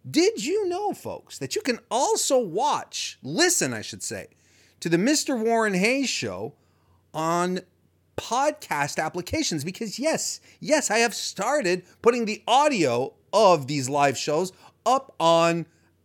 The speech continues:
Apple, uh, Podcasts, Google Podcasts, Stitcher, Spotify, Podbean. They're there. And a bunch of other, uh,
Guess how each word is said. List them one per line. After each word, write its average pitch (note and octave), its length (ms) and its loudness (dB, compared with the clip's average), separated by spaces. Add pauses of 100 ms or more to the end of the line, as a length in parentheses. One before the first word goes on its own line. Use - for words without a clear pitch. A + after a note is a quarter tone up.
Apple, C4+ 480 2
uh, G3+ 180 0
Podcasts, G#3 960 2
Google B3 480 4
Podcasts, F3+ 920 2
Stitcher, - 680 -2
Spotify, A#3 1040 0 (220)
Podbean. C#4 920 10 (440)
They're A3 160 4
there. B3 560 6 (300)
And A#3 80 2
a A3 40 2
bunch C4+ 300 4
of A3+ 180 -2
other, C4 440 4 (480)
uh, C#3 340 0